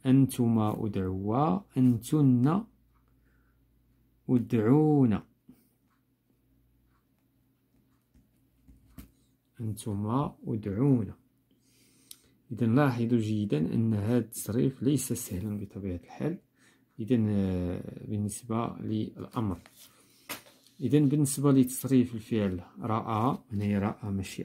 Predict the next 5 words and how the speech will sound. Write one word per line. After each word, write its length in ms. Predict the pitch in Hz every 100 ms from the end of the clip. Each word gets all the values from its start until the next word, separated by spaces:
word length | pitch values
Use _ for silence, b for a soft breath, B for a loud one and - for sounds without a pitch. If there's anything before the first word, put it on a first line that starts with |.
| -
أرى، 420 | 90 87 98 - - _ -
رأى، 440 | 98 92 92 104 - _ _ _ _ _ _ _ _ b b b b b _ -
رأى 540 | 113 110 113 127 175 - _
في 140 | - 131
المفرد، 540 | 131 127 139 160